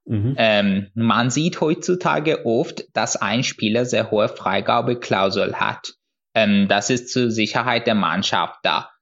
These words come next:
Speaker 2: Äh, das sieht man aber in Deutschland hingegen nicht. Zum Beispiel Erling Haaland hat eine Freigabeklausel in Höhe von nur sechzig Millionen Euro.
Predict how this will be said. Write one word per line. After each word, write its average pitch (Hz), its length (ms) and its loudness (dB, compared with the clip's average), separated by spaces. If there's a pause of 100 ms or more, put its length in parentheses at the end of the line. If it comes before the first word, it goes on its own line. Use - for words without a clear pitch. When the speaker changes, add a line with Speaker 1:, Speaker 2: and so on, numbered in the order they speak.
(160)
Speaker 2:
Äh, 110 200 4
das 110 220 0
sieht 135 220 0
man 160 80 2
aber 131 240 2
in 131 160 0
Deutschland 120 560 0
hingegen 117 640 2
nicht. 101 400 0
Zum 110 200 0
Beispiel 101 520 0
Erling 123 440 0
Haaland 135 380 0
hat 127 140 -4
eine 110 280 2
Freigabeklausel 113 1120 0
in 113 220 0
Höhe 104 220 2
von 117 340 2
nur 117 300 2
sechzig - 640 -2
Millionen 104 500 2
Euro. 98 600 0